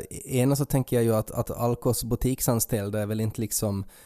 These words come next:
det är ganska sällan man är i en situation där man på något sätt tar ett steg bakåt och är så här: "Jag undrar nog egentligen vad Alkos butikspersonal tycker om att jag gör det här." Alltså att de är ju inte liksom förebilder.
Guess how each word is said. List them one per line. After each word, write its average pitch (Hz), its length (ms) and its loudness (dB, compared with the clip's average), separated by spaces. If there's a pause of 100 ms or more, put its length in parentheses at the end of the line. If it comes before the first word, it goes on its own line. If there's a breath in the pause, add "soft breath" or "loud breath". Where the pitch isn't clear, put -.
(300 soft breath)
det 127 60 4
är 120 40 4
ganska 117 260 2
sällan 120 560 4
man 113 200 4
är 110 80 6
i 113 80 6
en 107 120 2
situation 110 640 0
där 113 120 0
man 110 140 0
på - 100 -2
något 107 120 -2
sätt - 220 -4
tar 107 160 2
ett 104 120 -4
steg 107 240 0
bakåt 113 400 0
och 107 60 -2
är 107 40 -2
så 101 120 0
här: 101 200 -2 (420 loud breath)
"Jag 131 240 8
undrar 151 240 8
nog 113 260 6
egentligen 117 440 2
vad - 160 0
Alkos 107 400 2
butikspersonal 107 840 0
tycker 113 400 -2
om 95 180 -4
att 101 120 -6
jag 104 100 -2
gör 104 280 0
det 98 80 -6
här." 95 200 -6
Alltså - 240 -4
att 104 80 -4
de 113 140 2
är 113 40 2
ju 117 100 0
inte 127 140 -2
liksom 113 240 -2
förebilder. 98 840 -2